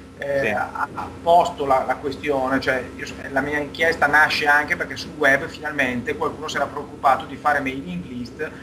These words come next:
Speaker 1: nel quale i disabili potessero condividere questi loro problemi.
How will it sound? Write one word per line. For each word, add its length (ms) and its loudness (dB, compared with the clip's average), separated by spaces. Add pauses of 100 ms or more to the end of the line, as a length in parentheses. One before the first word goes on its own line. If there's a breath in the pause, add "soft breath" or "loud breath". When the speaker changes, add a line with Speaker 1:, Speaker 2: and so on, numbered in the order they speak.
(140 loud breath)
Speaker 1:
nel 180 -10
quale 460 6
i 140 -8
disabili 520 0
potessero 520 -4
condividere 640 -4
questi 540 -4
loro 300 -4
problemi. 760 0